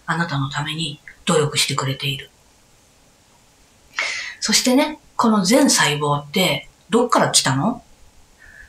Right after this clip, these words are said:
そうです、そうです。あなたが飲んだり食べたりした食べ物から来てるんですよね。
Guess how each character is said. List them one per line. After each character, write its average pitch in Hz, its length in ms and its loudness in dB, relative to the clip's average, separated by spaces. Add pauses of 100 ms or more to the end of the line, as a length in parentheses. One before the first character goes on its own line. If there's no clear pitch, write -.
(180)
そ 180 260 2
う - 20 0
で 160 100 2
す、 - 160 2
そ 202 200 2
う - 20 2
で 156 80 0
す。 - 200 -4
あ 165 120 -2
な 185 100 0
た 160 140 -4
が 185 400 0
飲 180 140 0
ん - 20 0
だ 143 120 0
り 139 120 -4
食 190 120 2
べ 185 100 -2
た 143 120 -6
り 139 80 -6
し - 60 -6
た 135 120 -10
食 180 180 0
べ 254 40 4
物 285 260 4
か 143 120 0
ら - 180 -4 (380)
来 - 80 4
て 190 120 0
る 185 120 2
ん 180 80 0
で 175 100 0
す 175 140 2
よ 175 120 2
ね。 208 480 2